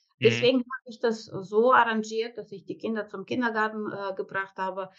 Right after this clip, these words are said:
Speaker 2: dann in, nach O-, also zum Office gearbeitet, Kinder abgeholt und so weiter. Weißt, das war viel mehr so meine Aufgabe. Ja, und in der Zeit hab ich,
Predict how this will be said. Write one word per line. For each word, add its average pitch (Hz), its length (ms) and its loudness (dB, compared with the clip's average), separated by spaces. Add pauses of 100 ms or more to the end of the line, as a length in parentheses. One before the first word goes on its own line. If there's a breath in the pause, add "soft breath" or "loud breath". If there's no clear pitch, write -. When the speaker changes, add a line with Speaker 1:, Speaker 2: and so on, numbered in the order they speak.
(220 soft breath)
Speaker 2:
dann 202 200 2
in, - 200 -4
nach 208 240 -4
O-, 214 220 6
also 196 260 -2
zum 233 240 0
Office 196 460 -4
gearbeitet, 185 640 2
Kinder 240 300 2
abgeholt 185 720 0
und 254 160 0
so 190 160 -8
weiter. 156 320 -6
Weißt, 202 280 -10
das 214 200 -4
war 233 240 4
viel 214 180 4
mehr 214 260 -4
so 190 200 -6
meine 180 360 -2
Aufgabe. 165 640 -4 (460 soft breath)
Ja, 160 420 2 (140)
und 190 280 2
in 208 160 6
der 254 220 2
Zeit 233 480 0 (340 soft breath)
hab 214 240 0
ich, 208 240 0